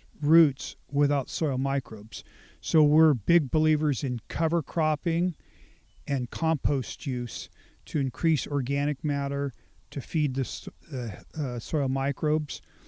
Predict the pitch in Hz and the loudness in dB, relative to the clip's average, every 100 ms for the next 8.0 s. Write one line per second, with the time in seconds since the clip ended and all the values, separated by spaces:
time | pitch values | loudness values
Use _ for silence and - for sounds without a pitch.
0 | - - - - - 170 165 160 160 180 | -20 -20 -20 -20 -6 2 4 4 4 4
1 | 175 180 214 165 143 - 202 226 190 151 | 6 4 2 0 -4 0 4 6 4 2
2 | 139 151 - 151 143 180 175 165 160 - | 0 -4 -6 -6 0 4 4 4 2 2
3 | 151 131 165 - - 160 156 139 151 139 | 0 4 2 0 -2 0 2 2 0 2
4 | 147 - - 143 127 127 143 139 - 156 | 0 -2 -4 -2 -4 -4 -2 -2 -4 -2
5 | 139 151 175 190 113 165 147 135 127 165 | 0 2 2 2 -2 0 0 -4 0 2
6 | 143 147 147 139 120 - 165 160 135 - | 2 2 0 -2 -4 2 4 6 4 -2
7 | - - - - 147 - 160 151 143 - | -12 -20 -20 -6 -4 0 2 2 2 -6